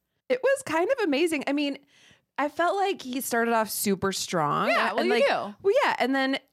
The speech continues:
Speaker 1: I, like, as we were watching it, I said, I was like, "There's no way he's not gonna get seventy-five hot dogs." Like,
Speaker 2: Yeah.
Speaker 1: he's
Speaker 2: Well,
Speaker 1: gotta
Speaker 2: with the
Speaker 1: get
Speaker 2: pace that he was
Speaker 1: seventy-five.
Speaker 2: setting, yeah.
Speaker 1: Yeah. And I was, and then he petered off. And then what did he get? Seventy-one?
Speaker 2: Seventy-one.
Speaker 1: But everybody else was still,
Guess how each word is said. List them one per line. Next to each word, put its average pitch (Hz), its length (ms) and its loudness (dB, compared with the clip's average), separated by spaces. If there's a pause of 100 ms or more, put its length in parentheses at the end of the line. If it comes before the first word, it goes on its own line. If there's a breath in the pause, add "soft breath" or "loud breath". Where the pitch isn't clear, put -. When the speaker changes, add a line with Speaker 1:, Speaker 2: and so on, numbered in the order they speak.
Speaker 1:
I, 233 200 0
like, 220 320 -4
as 214 320 -2
we 220 80 -4
were 208 80 0
watching 196 400 -4
it, 185 120 -2
I 175 100 0
said, 220 220 -4
I 190 40 0
was 196 80 -4
like, 208 140 -8
"There's 214 200 -2
no 202 120 0
way 185 180 2
he's 175 200 -4
not 156 220 0
gonna 156 140 -6
get 143 140 -6
seventy-five 127 540 -6
hot 160 200 -2
dogs." 76 340 -8
Like, 147 220 -4 (140)
Speaker 2:
Yeah. 220 360 -4
Speaker 1:
he's 208 240 -2
Speaker 2:
Well, 226 120 0
Speaker 1:
gotta 208 100 2
Speaker 2:
with 196 140 -2
the 185 60 -2
Speaker 1:
get 202 160 2
Speaker 2:
pace 185 120 -2
that 190 200 2
he 180 60 0
was 233 180 2
Speaker 1:
seventy-five. - 0 -
Speaker 2:
setting, 170 360 -2
yeah. 135 220 -4
Speaker 1:
Yeah. 185 180 0 (140)
And 202 100 0
I 202 100 2
was, 202 140 -2
and 208 220 0
then 202 200 0
he 202 260 -6 (320)
petered 190 340 -2
off. 165 340 0
And 180 180 -2
then 175 220 -2
what 190 120 -2
did 185 100 -6
he 190 60 -2
get? 175 160 -4
Seventy-one? 175 580 -2
Speaker 2:
Seventy-one. 202 480 -4 (240 loud breath)
Speaker 1:
But - 160 -2
everybody 415 380 0
else 311 200 -2
was 330 180 -2
still, - 220 -2